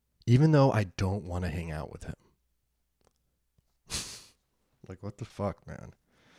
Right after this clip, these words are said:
I'm hella, oh my God, I could go on about this. Seat saving at meetings. There's a culture of seat saving at meetings, which is, like, when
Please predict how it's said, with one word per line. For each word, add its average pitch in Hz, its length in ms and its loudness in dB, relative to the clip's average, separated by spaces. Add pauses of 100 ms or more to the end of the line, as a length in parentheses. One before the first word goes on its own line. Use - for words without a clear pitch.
(600)
I'm 87 180 -2
hella, 104 580 2
oh 104 120 0
my 90 140 -4
God, 82 380 -6
I 92 100 -6
could - 220 -12
go 92 140 -6
on 87 100 -8
about 82 180 -10
this. 82 220 -12
Seat - 420 -4
saving 120 360 2
at 117 120 2
meetings. 123 400 0
There's 127 180 0
a 143 60 2
culture 110 420 -4
of 80 200 -8
seat - 300 -6
saving 82 360 -6
at 78 140 -8
meetings, 80 420 -10
which - 160 -10
is, 87 160 -10
like, 82 160 -4
when 82 420 -6